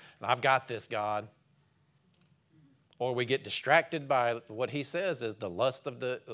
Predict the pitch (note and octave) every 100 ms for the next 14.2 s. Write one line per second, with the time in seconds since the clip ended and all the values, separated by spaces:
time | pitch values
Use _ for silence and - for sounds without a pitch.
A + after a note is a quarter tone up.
0 | - - G2+ F#2 F#2 - F#2+ - C3+ D3+
1 | C#3 D3+ - A2+ G2+ G#2 - _ _ _
2 | _ - F#2 G2 - C3 C3 B2 A#2+ A2+
3 | G#2+ - F#2+ - - _ _ _ A2+ F#2+
4 | F#2+ G#2 G2 F#2 F#2 F#2 A#2 A2+ - -
5 | _ _ _ _ _ _ _ _ _ _
6 | _ _ _ _ _ _ _ _ _ _
7 | _ _ _ _ _ _ _ _ _ _
8 | _ _ _ _ _ _ _ _ _ _
9 | _ _ _ _ _ _ _ _ _ _
10 | - C4 C4 G#3+ F3 - F#3+ D3 C3 B2
11 | D3 D3 D#3+ - E3+ D#3+ - D#3+ G3 E3
12 | G#3 G3+ E3 C#3 B2+ - - E3+ C#3 C#3
13 | C3+ G#2+ F#2 G#2+ - A2+ G#2 G#2 G2 F2+
14 | D#2+ E2